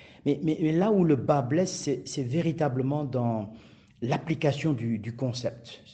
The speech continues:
euh, sur le plan opérationnel. Et je pense que face à des groupes d'opérateurs, euh,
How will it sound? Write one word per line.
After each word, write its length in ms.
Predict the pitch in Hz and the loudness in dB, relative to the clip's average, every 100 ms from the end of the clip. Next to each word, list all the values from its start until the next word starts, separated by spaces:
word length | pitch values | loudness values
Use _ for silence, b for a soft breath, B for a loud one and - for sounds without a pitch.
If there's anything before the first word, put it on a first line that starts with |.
| - | -8
euh, 200 | 87 85 | -6 -6
sur 200 | - 123 | -6 -6
le 60 | 123 | -2
plan 240 | 143 139 | 0 0
opérationnel. 720 | 135 135 117 107 123 90 85 - - b b b b b b | -2 -2 -4 -4 -6 -8 -10 -16 -20 b b b b b b
Et 200 | 123 113 | -10 -10
je 100 | - | -4
pense 260 | - 190 - | 2 2 2
que 260 | 151 139 - | 2 0 -2
face 360 | - 202 - | 0 0 2
à 60 | 165 | 2
des 120 | 156 | 4
groupes 260 | 127 139 131 | 4 2 2
d'opérateurs, 880 | 151 156 143 143 151 151 151 131 | 2 4 2 2 2 2 2 0
euh, 300 | 123 117 104 | 0 2 0